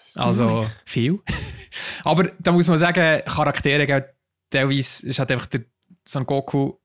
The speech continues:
Speaker 1: ähm,
Speaker 2: In sieben
Speaker 1: aus
Speaker 2: Versionen.
Speaker 1: Dragon Ball Z vom Anfang und Son Goku aus Dragon Ball Z vom Ende. Weil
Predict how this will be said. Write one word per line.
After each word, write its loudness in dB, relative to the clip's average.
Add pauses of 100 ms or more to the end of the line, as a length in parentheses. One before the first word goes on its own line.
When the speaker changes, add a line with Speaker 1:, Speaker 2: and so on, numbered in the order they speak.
Speaker 1:
ähm, -2
Speaker 2:
In -2
sieben 0
Speaker 1:
aus 2
Speaker 2:
Versionen. -2
Speaker 1:
Dragon 2
Ball 0
Z -2
vom -2
Anfang 2
und -2
Son -2
Goku -2
aus -4
Dragon -4
Ball -4
Z -4
vom -4
Ende. 0 (340)
Weil -2